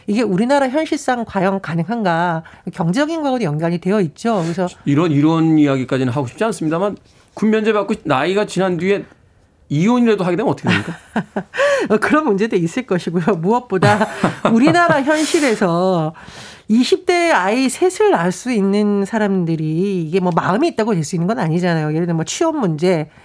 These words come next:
Speaker 1: 직장 문제,
Speaker 2: 지금 이
Speaker 1: 보육비 문제 등이 이제 연결되어 있는 것이고요.
Speaker 2: 여성들의 그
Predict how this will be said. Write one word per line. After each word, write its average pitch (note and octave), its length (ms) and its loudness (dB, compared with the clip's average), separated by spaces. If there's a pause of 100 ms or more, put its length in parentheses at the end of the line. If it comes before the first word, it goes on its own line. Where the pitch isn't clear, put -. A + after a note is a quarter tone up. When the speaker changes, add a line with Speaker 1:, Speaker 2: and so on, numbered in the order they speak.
(240)
Speaker 1:
직장 A#3 420 -2
문제, E3 480 0 (280)
Speaker 2:
지금 D3 140 -4
이 C3+ 40 0
Speaker 1:
보육비 A#3 600 2
문제 D#3+ 280 2
등이 F#3+ 300 0
이제 E3 160 -2
연결되어 G3 380 -2
있는 F#3 300 -2
것이고요. E3 460 -2
Speaker 2:
여성들의 F#3 640 0
그 D3 560 2